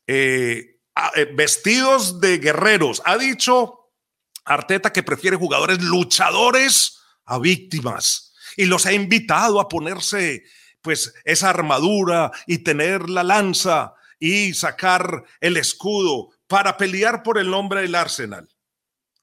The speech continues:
Un equipo que, miren ustedes, miren ustedes los números que tiene. Tiene catorce puntos de catorce juegos.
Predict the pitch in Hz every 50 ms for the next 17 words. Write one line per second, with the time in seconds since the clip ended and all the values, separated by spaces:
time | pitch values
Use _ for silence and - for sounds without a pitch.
0 | _ _ _ _ _ _ _ _ _ _ _ - 180 220 240 240 233 233 226 233
1 | 190 - 208 247 262 262 - _ _ _ _ _ _ _ _ _ _ - - 160
2 | 165 170 185 - - - - - 143 135 170 208 190 202 190 170 127 - - 151
3 | 139 120 110 95 95 - - - _ _ _ _ _ - 143 170 196 190 190 175
4 | 156 123 - - 165 160 170 180 170 - - - 143 135 139 127 117 120 120 -
5 | - 127 143 156 156 151 143 143 - - - 113 - 135 131 123 113 104 95 92
6 | _ _ _ _ _ _ _ _ _ - - - - - - - - _ _ _
7 | _ _ - 190 226 233 220 175 147 127 120 - - - _ _ - 185 190 170
8 | - - 220 240 233 - - 247 - - 254 262 226 - 247 208 208 202 - -
9 | 170 151 - 190 202 190 - 208 196 156 208 220 196 147 135 117 - - - _